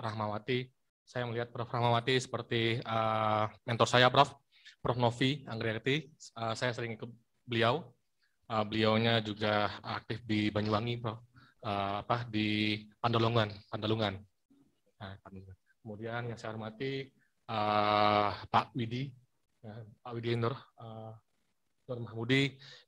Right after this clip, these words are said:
yang saya hormati Bapak Ibu semuanya, serta adik-adik mahasiswa. Eh,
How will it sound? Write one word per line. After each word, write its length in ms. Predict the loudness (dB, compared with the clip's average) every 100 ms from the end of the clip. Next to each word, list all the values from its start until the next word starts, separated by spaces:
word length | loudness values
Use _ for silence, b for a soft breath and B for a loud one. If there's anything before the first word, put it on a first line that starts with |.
| 0
yang 160 | 2
saya 200 | 4 4
hormati 320 | 4 2 2
Bapak 400 | 2 2 0 -2
Ibu 160 | -6 -8
semuanya, 640 | -6 2 4 4 4 2 0 _ b b
serta 640 | -6 -4 4 6 6 0 -4
adik-adik 320 | -2 0 -2
mahasiswa. 480 | -2 -4 0 0 0 B B B B B -2
Eh, 400 | 4 4 4